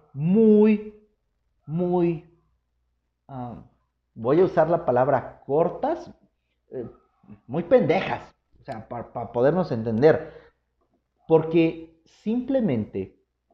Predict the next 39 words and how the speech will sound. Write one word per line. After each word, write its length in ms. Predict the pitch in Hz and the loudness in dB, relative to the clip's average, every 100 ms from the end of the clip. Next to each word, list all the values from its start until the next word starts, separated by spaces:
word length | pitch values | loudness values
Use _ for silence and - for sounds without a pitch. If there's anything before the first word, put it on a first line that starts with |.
| - | -6
te 100 | 139 | -4
vas 200 | 156 208 | -4 -6
a 140 | 196 | -6
concentrar 880 | 170 151 131 117 - 131 131 135 - - | -6 -6 -6 -6 -2 0 0 -2 -10 -8
en 160 | 127 | -6
lo 100 | 120 | -6
que 80 | - | -8
puedas 260 | - 143 131 | -10 -8 -8
hacer 220 | - 123 | -6 -6
en 160 | 117 | -4
un 100 | 127 | -6
día, 320 | 135 170 190 139 | -4 0 0 -2
en 140 | 120 | -4
una 140 | 139 | -6
semana 420 | 135 123 135 160 143 | -8 -10 -8 -6 -4
o 60 | |
a 20 | |
lo 80 | 107 | -4
mejor 320 | 104 107 123 | -6 -8 -6
en 100 | 117 | -6
un 120 | 113 113 | -4 -4
mes. 240 | 107 - _ | -6 -8 _
Eso 540 | 208 220 220 196 196 - _ _ - | -2 -2 0 -2 -2 -8 _ _ -18
estamos 440 | 127 151 151 143 | -10 -8 -6 -6
hablando 360 | 131 131 127 117 | -4 -2 -2 -2
de 100 | - | -4
corto 320 | 110 - 98 | -8 -10 -12
plazo. 340 | 95 - - _ _ _ _ _ _ _ _ _ _ _ _ _ _ _ _ _ _ _ _ _ _ - | -12 -12 -20 _ _ _ _ _ _ _ _ _ _ _ _ _ _ _ _ _ _ _ _ _ _ -4
Vuelvo 280 | 156 202 247 | 0 6 6
a 40 | |
la 140 | 226 | 6
pregunta 360 | 175 160 185 202 | 4 2 2 0
inicial. 640 | 185 180 - 247 139 - _ _ _ _ _ _ _ _ _ _ | 0 -2 0 0 0 -6 _ _ _ _ _ _ _ _ _ _
Una 240 | 226 349 | 6 8
vez 240 | 320 302 - | 8 4 -2
que 80 | 247 | -2
hemos 260 | 254 247 | 0 2
hablado 420 | 165 185 196 170 165 | 2 4 4 4 2
esto, 680 | 170 - 151 143 - - | 0 -4 -4 -4 -6 -20